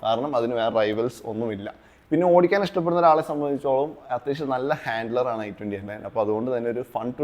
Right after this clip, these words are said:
drive hatchback ആയിരിക്കും. പിന്നെ അത്യാവശ്യം എല്ലാ ഫീച്ചേഴ്സും ഉണ്ട്, സൺറൂഫും കാര്യങ്ങളൊക്കെ അവൈലബിൾ ആണ്. അതുകൊണ്ട് തന്നെ എൻ ലൈൻ എടുക്കുന്നത് ഒരിക്കലും ഒരു നഷ്ടമല്ല. പിന്നെ ആ ഒരു പ്രൈസിനുള്ള വർത്ത് ആണെന്ന് വെച്ചാൽ സത്യം പറഞ്ഞാൽ അല്ല. അപ്പോൾ, ആ, അതാണ് ഐ ട്വന്റി എൻ ലൈനിനെ കുറിച്ചുള്ള എൻ്റെ ഒരു വേർഡിക്റ്റ്. ആ, അടുത്ത വീഡിയോ ആയിട്ട് വീണ്ടും കാണാം. Thank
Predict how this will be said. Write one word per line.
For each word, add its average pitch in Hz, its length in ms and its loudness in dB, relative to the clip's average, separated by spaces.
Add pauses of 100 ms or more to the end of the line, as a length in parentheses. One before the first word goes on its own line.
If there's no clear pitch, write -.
drive 143 260 2
hatchback 110 460 -4
ആയിരിക്കും. 95 320 -8 (480)
പിന്നെ 135 240 2 (360)
അത്യാവശ്യം 135 300 0
എല്ലാ 143 160 2
ഫീച്ചേഴ്സും 131 340 2
ഉണ്ട്, 135 180 -4
സൺറൂഫും 117 420 -4
കാര്യങ്ങളൊക്കെ 113 420 -4
അവൈലബിൾ 104 420 -4
ആണ്. 101 220 -12
അതുകൊണ്ട് 110 300 -8
തന്നെ 135 180 -8
എൻ 113 160 -6
ലൈൻ 143 160 -4
എടുക്കുന്നത് 156 520 -2
ഒരിക്കലും 175 280 -4
ഒരു 185 160 -4
നഷ്ടമല്ല. 147 540 -2 (280)
പിന്നെ 147 200 0
ആ 170 40 2
ഒരു 175 100 -2 (140)
പ്രൈസിനുള്ള 180 600 4
വർത്ത് 165 400 0
ആണെന്ന് 143 220 -2
വെച്ചാൽ 151 240 -6
സത്യം 123 300 -10
പറഞ്ഞാൽ 120 300 -4
അല്ല. - 120 -16 (380)
അപ്പോൾ, 120 260 2 (400)
ആ, 110 160 -10
അതാണ് 131 260 0 (140)
ഐ 123 40 -2
ട്വന്റി 131 300 -2
എൻ 123 60 -6
ലൈനിനെ 127 180 -4
കുറിച്ചുള്ള 120 340 -6
എൻ്റെ 110 180 0
ഒരു 120 80 0
വേർഡിക്റ്റ്. 113 400 -2 (520)
ആ, 110 200 -2
അടുത്ത 107 140 -2
വീഡിയോ 123 200 2
ആയിട്ട് 120 120 -2
വീണ്ടും 120 300 -2
കാണാം. 190 240 -6
Thank 113 160 -8